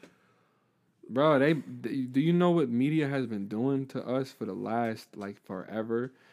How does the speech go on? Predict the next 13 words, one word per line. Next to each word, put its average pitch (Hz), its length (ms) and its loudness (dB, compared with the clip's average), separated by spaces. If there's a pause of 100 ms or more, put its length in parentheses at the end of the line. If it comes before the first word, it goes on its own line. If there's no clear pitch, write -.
(160)
It's 120 120 -10
all, 143 460 4
it's 117 160 -2
all 135 240 2
a 113 60 0
show. 131 500 0 (100)
It's - 140 -10
all 127 180 2
the 120 80 0
Truman 131 400 -4
Show. 90 280 -12
It's - 120 -14
all, 120 380 -4